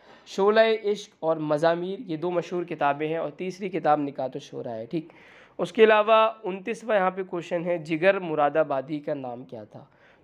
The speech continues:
So जिगर मुरादाबादी का जो नाम था वो अली सिकंदर था, राइट ऑप्शन हमारे पास हो जाएगा बी, अली सिकंदर। ठीक, उसके अलावा तीसवाँ यहाँ पे क्वेश्चन है, इनमें से कौन सा मजमूआ फैज़ अहमद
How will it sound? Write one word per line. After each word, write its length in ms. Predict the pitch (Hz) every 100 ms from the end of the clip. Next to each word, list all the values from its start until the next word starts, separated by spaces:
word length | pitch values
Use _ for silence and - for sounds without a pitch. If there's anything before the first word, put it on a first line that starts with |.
| -
So 120 | 156
जिगर 260 | 156 185 220
मुरादाबादी 600 | 220 208 208 202 196 208
का 100 | 202
जो 120 | 165
नाम 280 | 151 156 165
था 180 | 165 151
वो 140 | 143 147
अली 220 | 151 190
सिकंदर 480 | 190 180 180 170 156
था, 200 | 156 165
राइट 280 | 170 156 160
ऑप्शन 280 | 156 175 156
हमारे 260 | 143 143
पास 220 | 147 143 143
हो 80 | 139
जाएगा 360 | 139 139 160
बी, 260 | 165 147 135 -
अली 220 | 139 139 135
सिकंदर। 460 | 127 123 113 113 -
ठीक, 220 | 175 175 - - - - - - -
उसके 260 | 185 -
अलावा 480 | 247 247 233 247 247 247 - _ _
तीसवाँ 360 | 208 208 214 240
यहाँ 140 | 208
पे 160 | 202 208
क्वेश्चन 380 | 202 180 208 190
है, 140 | 196 180
इनमें 340 | 180 190 208
से 180 | 208 226
कौन 320 | 180 160 160
सा 180 | 170 185
मजमूआ 760 | 165 151 147 160 160 160 175 185
फैज़ 540 | 185 160 143 156 156
अहमद 320 | 156 139 160